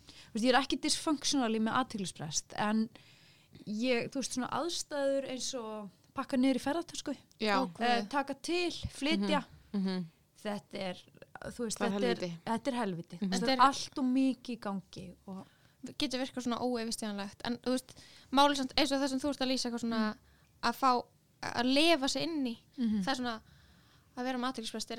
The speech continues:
Speaker 3: að, að fá svona þráhyggjur líka,
Speaker 2: Mhm.
Speaker 3: skilurðu.
Speaker 2: Vá.
Speaker 3: Að vera
Speaker 1: Ég er
Speaker 3: með svona
Speaker 1: mjög
Speaker 3: þráhyggjuhegðun líka, sko.
Speaker 2: Já.
Speaker 1: Ég er með mjög, mjög mikla þráhyggjur.
Speaker 3: Mhm.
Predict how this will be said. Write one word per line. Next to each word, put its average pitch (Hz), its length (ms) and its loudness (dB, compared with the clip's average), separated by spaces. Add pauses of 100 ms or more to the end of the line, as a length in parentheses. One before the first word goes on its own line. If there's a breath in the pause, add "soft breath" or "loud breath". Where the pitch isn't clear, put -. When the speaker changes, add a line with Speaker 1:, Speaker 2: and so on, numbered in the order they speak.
Speaker 3:
að, - 20 -10
að 226 220 -10
fá 254 180 -8
svona 226 160 -10
þráhyggjur 254 640 -8 (240)
líka, 226 300 4
Speaker 2:
Mhm. 196 80 -2
Speaker 3:
skilurðu. 185 540 -6
Speaker 2:
Vá. 208 200 -2
Speaker 3:
Að 220 60 0
vera 240 260 4
Speaker 1:
Ég 233 60 6
er 233 40 6
Speaker 3:
með 233 400 6
svona 233 120 6
Speaker 1:
mjög 220 80 -2 (320)
Speaker 3:
þráhyggjuhegðun 208 500 -8 (160)
líka, 240 260 -12
sko. 202 120 -8
Speaker 2:
Já. 180 400 -2
Speaker 1:
Ég - 20 -4
er 233 160 2
með 233 80 6
mjög, 233 880 2
mjög 214 480 -2
mikla 190 340 -6
þráhyggjur. 214 640 -10
Speaker 3:
Mhm. 208 160 -10